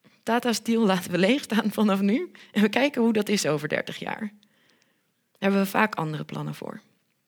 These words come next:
Dus wat ik hiermee wil zeggen, we hebben vaak al een bepaald idee van de natuur al in gedachten als we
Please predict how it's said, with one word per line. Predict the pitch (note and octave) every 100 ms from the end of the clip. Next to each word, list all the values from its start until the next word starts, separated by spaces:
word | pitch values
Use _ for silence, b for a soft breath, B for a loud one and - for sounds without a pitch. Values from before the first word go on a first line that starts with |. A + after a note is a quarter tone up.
| _ _ _ _ _ _ _ _ _ _ _ - - -
Dus | F3+ - - B B B B B
wat | -
ik | F3+
hiermee | F#3+ F#3
wil | F3
zeggen, | E3 F#3+ -
we | F3
hebben | G#3 G#3
vaak | G3 G#3+ A3
al | G3+
een | F#3+
bepaald | F#3 F#3+ F#3+ F#3 - _
idee | - F#3 D#3 G#3 F#3+ F3+ G#3 - b b b b b b b _
van | - G#3
de | F#3+
natuur | F#3 F3 - F#3+ F3 - - _ _ _ _
al | - G3 -
in | F3+
gedachten | E3 F3+ F3+ - -
als | F3+ -
we | F3 E3+